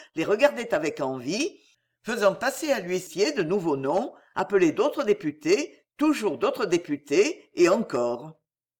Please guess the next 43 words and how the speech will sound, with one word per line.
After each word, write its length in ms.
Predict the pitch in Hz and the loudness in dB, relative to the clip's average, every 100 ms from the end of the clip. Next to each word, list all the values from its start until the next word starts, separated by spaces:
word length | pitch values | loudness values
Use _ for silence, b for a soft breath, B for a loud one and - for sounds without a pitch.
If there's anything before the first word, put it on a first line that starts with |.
| _ _ _ - | _ _ _ -2
Que 80 | |
dis-tu 400 | 311 247 - 311 | 0 0 0 2
de 100 | 339 | 4
ce 120 | 285 190 | 2 2
travail 360 | - 226 302 | 2 4 6
de 100 | 220 | 6
sangsue ? » 640 | - 175 160 - 143 147 b b _ | 2 2 0 -2 0 -2 b b _
demanda 360 | 160 185 175 208 | -4 -2 2 2
le 120 | 147 | 2
vieux 280 | 131 175 208 | 4 2 4
père, 320 | 147 170 254 311 B | 4 6 4 -2 B
revenu 420 | - 208 233 226 196 | 0 2 2 0 2
avec 240 | 147 135 | 2 2
Raymond 380 | 175 185 170 302 | 0 0 2 0
dans 100 | 277 | 0
la 140 | 135 143 | -2 -2
salle 320 | - 285 214 | -2 -4 -2
des 80 | 151 | -2
pas-perdus. « 720 | 214 208 143 - 127 143 - _ _ _ _ _ _ _ | 0 0 -2 -4 -8 -8 -10 _ _ _ _ _ _ _
Tu 100 | - 180 | -10 2
penses 300 | 285 294 196 | 2 4 0
bien 320 | 160 208 311 | 2 2 2
qu'on 140 | 302 | 2
ne 100 | 190 | 2
va 120 | 151 | 0
pas 160 | 143 208 | 2 2
rendre 340 | 170 214 294 | 2 0 0
la 140 | 240 147 | 2 2
gendarmerie 680 | 214 220 175 156 143 226 | 2 0 0 0 -2 -2
au 60 | 311 | -2
Café 280 | 185 175 160 | -2 -2 0
des 120 | 143 | 0
Blancs, 400 | 123 202 330 330 b b _ | 4 4 4 0 b b _
puisqu'elle 320 | 240 - 208 | -8 0 0
est 40 | 165 | 2
passée 320 | 247 254 202 | 0 0 0
depuis 300 | 160 170 151 | 0 0 4
des 140 | 185 | 6
mois 380 | 170 214 349 - | 6 4 2 0
au 100 | 185 | 0
Café 300 | 180 - 240 | 2 0 0
des 100 | 170 | 0
Rouges. 440 | 139 139 139 131 | 2 2 0 -2